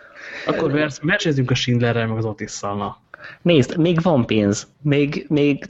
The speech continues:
Speaker 2: találhatnak egy másik járható üzleti modellt.
Speaker 1: Persze, még nem törték össze a terepjárót, nem hányták össze a faxot.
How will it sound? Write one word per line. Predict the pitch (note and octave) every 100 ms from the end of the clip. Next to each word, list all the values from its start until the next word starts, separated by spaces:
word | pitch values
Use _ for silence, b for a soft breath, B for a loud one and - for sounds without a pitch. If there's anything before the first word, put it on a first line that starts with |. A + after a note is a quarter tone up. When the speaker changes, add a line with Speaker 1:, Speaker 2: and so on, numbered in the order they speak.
| -
Speaker 2:
találhatnak | D3+ B2 A#2 A#2+ A2+
egy | A#2
másik | A#2 A#2 A2 A#2+ -
járható | A2+ A2 A#2+ B2
üzleti | A#2+ A#2 A2
modellt. | A2+ A2 A#2 A#2+ B2+ - -
Speaker 1:
Persze, | D#3+ B2+ -
még | A#2+
nem | B2+ C3
törték | C3 A#2+ B2+
össze | B2+ -
a | A2+
terepjárót, | C#3 C3 C3 A2+ A2 A2
nem | A2+
hányták | G#2 G#2+ -
össze | A2 -
a | -
faxot. | - G#2+ - A2